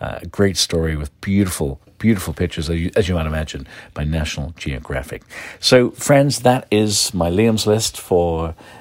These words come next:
this weekend. It's Friday, July third. Uh, wherever you are, stay safe, stay healthy, wear your mask, keep your distance, uh, but, you know, enjoy.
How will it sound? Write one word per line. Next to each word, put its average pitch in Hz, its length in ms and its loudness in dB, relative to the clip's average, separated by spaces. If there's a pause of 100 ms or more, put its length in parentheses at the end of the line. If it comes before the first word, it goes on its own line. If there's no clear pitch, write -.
this 85 420 0
weekend. 82 480 0
It's 78 160 -6
Friday, 87 380 -4
July 71 360 -6
third. 85 500 -4 (360)
Uh, 82 200 0
wherever 101 380 2
you 104 180 4
are, 101 360 0 (680)
stay - 360 2
safe, - 640 -4
stay - 340 -4
healthy, 76 640 -6 (100)
wear 90 180 -2
your 101 160 -2
mask, 78 500 -6
keep 107 220 -6
your 113 80 -2
distance, 73 580 -8 (640)
uh, 69 280 -6
but, - 380 -6 (680)
you 82 100 -4
know, 62 180 -14 (520)
enjoy. 78 520 -4